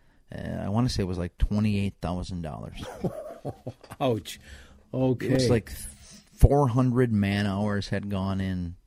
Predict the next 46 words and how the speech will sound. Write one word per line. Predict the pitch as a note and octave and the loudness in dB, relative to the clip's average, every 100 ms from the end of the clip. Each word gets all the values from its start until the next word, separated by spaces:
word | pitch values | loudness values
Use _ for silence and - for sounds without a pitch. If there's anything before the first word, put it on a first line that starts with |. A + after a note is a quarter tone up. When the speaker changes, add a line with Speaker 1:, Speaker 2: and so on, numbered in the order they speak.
| - _ _ _ _ _ - | -20 _ _ _ _ _ -6
Speaker 1:
to | G#2 G2+ F#2 F#2 F#2 F2+ E2+ E2+ F#2 G#2+ | -2 0 0 -2 -2 -4 -6 -8 -10 -4
the, | G2+ F#2 F2+ F2+ F2+ | -2 0 -2 -4 -2
the | F#2+ | -2
making | G2 F#2+ - G2 | 0 -2 -2 -4
of | F2+ F2 | -4 -4
that | F2 D#2+ | -4 -4
door. | F2 E2 - - _ _ _ _ _ _ _ _ _ _ - | -6 -8 -10 -16 _ _ _ _ _ _ _ _ _ _ 2
Speaker 2:
But | |
it | C#3 | 6
Speaker 1:
Something | C3+ | 6
Speaker 2:
probably | - D#3+ D3+ C3 | 10 8 10 8
Speaker 1:
crazy | B2+ | 8
Speaker 2:
lasts | C3+ A#2 G2 | 6 4 4
Speaker 1:
like | A#2+ | 4
Speaker 2:
forever. | A2+ | 4
Speaker 1:
that. | G2 F#2 - _ - _ _ - - | 2 -4 -12 _ -20 _ _ -18 -4
Speaker 2:
Probably | A#2+ B2+ | 0 4
Speaker 1:
Yeah, | G#3 | 4
Speaker 2:
lasts | A2 G#2 | 4 0
Speaker 1:
and, | C3 B2+ | 0 0
Speaker 2:
forever. | B2+ | 0
Speaker 1:
and, | C3 B2+ C3+ C3 | 0 0 0 0
and, | C3 | 2
and | B2 B2 | 2 2
when | B2 | 0
taken | A2 B2 A2 | 2 0 -2
care | - D#3+ | -4 -4
of, | C3+ G2+ | -4 -4
that | A2+ A2+ | -6 -6
should | B2 B2 | -8 -4
be, | A2 A2+ A#2 | -2 0 -2
uh, | G#2+ | -4
you | A#2 G#2 | -4 -2
know, | A2 C3 | -2 -4
those | A#2 G#2 A#2 | -4 -4 -4
are | |
the | A#2+ | -4
types | A2+ A#2 A2+ | -2 -2 -2
of | G2+ | -6
doors | G#2+ B2 A#2+ | -6 -6 -4
that | A#2 - | -6 -6
can | A2 | -6
last | A2+ B2+ A2 | -6 -6 -6
a | |
hundred | G#2 G#2 F#2+ | -4 -4 -4
years. | F2 E2 | -6 -8